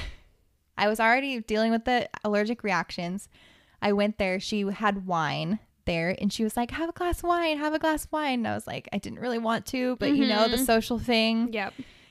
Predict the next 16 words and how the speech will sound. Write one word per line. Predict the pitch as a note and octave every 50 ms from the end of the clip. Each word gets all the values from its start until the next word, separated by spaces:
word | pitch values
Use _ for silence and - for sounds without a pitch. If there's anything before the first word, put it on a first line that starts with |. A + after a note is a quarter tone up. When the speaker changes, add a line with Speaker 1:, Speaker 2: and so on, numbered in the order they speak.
| _ _ _ -
Speaker 1:
And | G3+ G#3 G#3+
I | G3+ G3+
was | G#3 A3+
Speaker 2:
Totally | A3 G3 G3+
Speaker 1:
like, | A3 -
Speaker 2:
get | A3 A3 A3+
it. | A#3+ - _ _ _ -
Speaker 1:
one | G3+ G3 G3 G3+ G#3 G#3
of | G#3 G#3 G3 - _ _ -
two | - - A#3 A#3+ B3
women | A3 A3+ A3+ A3+ A#3 A#3 A#3+ A#3
that | A3 G3
were | C3+ F#3
at | F#3 F#3+ G3 -
the | G3 F#3+
entire | F#3+ G3 G#3 G3+ F3+ F3+ E3+